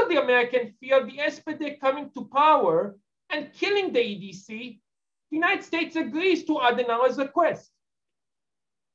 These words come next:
So following Adenauer's request and the American agreement to help him in this election, the United States began to help Adenauer in various costly ways in the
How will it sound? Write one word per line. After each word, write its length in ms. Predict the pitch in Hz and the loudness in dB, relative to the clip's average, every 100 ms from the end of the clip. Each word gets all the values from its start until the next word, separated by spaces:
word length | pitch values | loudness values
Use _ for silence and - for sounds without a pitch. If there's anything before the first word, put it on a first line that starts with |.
| _ _ _ _ _ | _ _ _ _ _
So 160 | 349 | 0
following 480 | 349 349 415 427 339 | 4 6 6 4 4
Adenauer's 560 | 240 214 220 220 214 233 | 2 2 2 2 2 -2
request 480 | 214 226 262 302 - _ _ _ _ - | -2 2 2 0 -8 _ _ _ _ -10
and 140 | 330 | -2
the 60 | 339 | -2
American 480 | 330 392 403 392 | 0 0 0 0
agreement 480 | 339 233 311 339 - | -2 -4 -6 -6 -8
to 100 | 285 | -4
help 260 | 240 320 330 | 0 2 0
him 100 | 269 | -4
in 140 | 220 190 | -4 -4
this 200 | 180 208 | -6 -4
election, 560 | 185 185 - 262 330 - _ _ _ _ _ - | -4 -6 -8 -10 -10 -16 _ _ _ _ _ -4
the 60 | |
United 260 | 370 427 - | 2 2 0
States 300 | 359 349 - | -4 -6 -4
began 400 | 311 302 370 349 | -2 2 2 4
to 120 | 285 | 4
help 180 | 247 233 | 4 4
Adenauer 600 | 220 220 233 240 254 254 | 2 2 2 2 2 -2
in 80 | 208 | -6
various 360 | 285 349 - - | -6 -6 -8 0
costly 360 | 311 311 285 | 0 0 -4
ways 500 | 294 302 220 226 214 - | 2 4 4 0 -6 -12
in 120 | 285 | 0
the 120 | 285 | 2